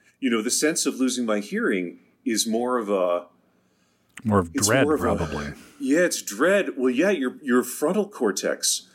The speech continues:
Speaker 1: your prefrontal cortex gets involved there, right? It's not just lizard brain fear. It's,
Speaker 2: Mm.
Speaker 1: it's anticipation of fear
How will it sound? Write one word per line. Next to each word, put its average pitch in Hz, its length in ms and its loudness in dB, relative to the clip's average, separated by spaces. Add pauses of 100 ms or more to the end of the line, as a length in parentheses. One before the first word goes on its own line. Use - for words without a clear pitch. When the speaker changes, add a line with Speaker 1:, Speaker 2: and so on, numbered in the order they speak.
(180)
Speaker 1:
your 113 120 -2
prefrontal 170 500 -2
cortex 117 420 -2
gets 107 260 0
involved 90 420 0
there, 82 160 0
right? 101 200 2
It's 135 140 -6
not 123 160 0
just 123 300 -4
lizard 107 280 0
brain 95 280 0
fear. 127 420 -4 (320)
It's, 110 240 0
Speaker 2:
Mm. 107 160 2
Speaker 1:
it's 113 180 0
anticipation 120 800 0
of 82 100 -6
fear - 340 -6